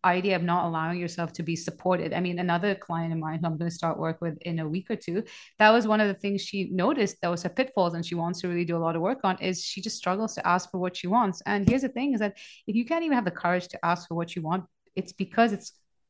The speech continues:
there's a part of you that doesn't believe you're worthy of it. And it, that's where, again,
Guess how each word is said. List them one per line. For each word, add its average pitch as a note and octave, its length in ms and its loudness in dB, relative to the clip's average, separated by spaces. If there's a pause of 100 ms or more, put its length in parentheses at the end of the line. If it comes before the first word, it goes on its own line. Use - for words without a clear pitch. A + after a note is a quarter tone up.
(360)
there's F3+ 160 2
a F3 60 2
part F3+ 280 2
of G3 100 2
you G3 80 2
that E3 100 0
doesn't E3+ 260 0
believe D#3 340 -2
you're D#3+ 140 0
worthy D#3 320 -4
of C#3 80 -6
it. - 180 -10
And F3 160 -4
it, - 120 -12 (280)
that's G#3+ 300 6
where, F#3 220 0
again, E3+ 420 -4